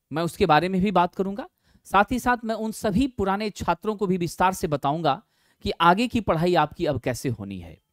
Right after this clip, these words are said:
वैसे सभी छात्र जो हमसे प्लेटफॉर्म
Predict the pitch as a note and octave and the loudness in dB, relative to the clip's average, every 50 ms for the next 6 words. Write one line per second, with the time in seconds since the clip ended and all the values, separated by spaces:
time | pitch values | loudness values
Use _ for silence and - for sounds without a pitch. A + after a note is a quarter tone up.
0 | _ _ _ _ _ - C#3+ G#3 A3+ A3+ - C#4 B3 - - F#3 F3 G#3+ A3 - | _ _ _ _ _ 2 4 4 4 4 2 -4 -4 -2 -2 0 0 -2 -2 -4
1 | - - B3+ - - - B2 G#2 - _ _ _ _ _ - D3 D3+ F#3 F3 G3 | 0 2 2 2 2 0 -10 -10 -12 _ _ _ _ _ -8 -4 -2 0 0 0
2 | G3+ - - A3+ G#3+ _ - F#3+ G3 G#3 E3+ - - - G#3 A3 A#3 C4+ | 0 0 -2 -4 -2 _ 2 2 2 2 2 -2 2 4 4 4 4 2